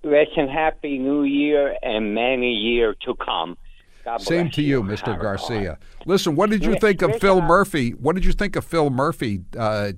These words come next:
Speaker 2: saying that any migrant, any migrant, quote unquote, any illegal alien who arrives in New Jersey, like in Secaucus, where they used to have the slaughterhouse, will just be bused straight to New York City? He sounded like a Republican to me, Mister Garcia.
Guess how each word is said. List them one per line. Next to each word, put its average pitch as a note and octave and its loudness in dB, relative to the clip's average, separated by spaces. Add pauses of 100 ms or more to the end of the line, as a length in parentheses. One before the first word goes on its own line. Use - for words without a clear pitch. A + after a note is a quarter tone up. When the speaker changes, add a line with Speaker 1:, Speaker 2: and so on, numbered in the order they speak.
(320)
Speaker 2:
saying B2 -2
that G#2 -2
any C3 0
migrant, A2 -4
any B2+ -2
migrant, G2+ -2
quote A2 -2
unquote, G2 -6
any A#2+ -4
illegal A2 0
alien A#2 0
who G#2 -4
arrives G2 -2
in G#2 -4
New G#2 -2
Jersey, G2+ -4 (440)
like A2 -2
in G#2+ -6
Secaucus, G#2+ -6
where G2+ -6
they F#2 -6
used G2+ -6
to F#2+ -4
have G2 -4
the E2+ -6
slaughterhouse, G#2 2 (480)
will C3 4
just B2 0
be A#2+ 0
bused C3 0
straight C3+ -2
to A2+ -4
New G#2 0
York G#2+ 0
City? G#2+ -4 (480)
He F#3 -2
sounded B3+ 2
like F3 4
a C3 -2
Republican A#2+ 2
to F#2+ -4
me, C#3+ -2
Mister F#2 -4
Garcia. D2+ -10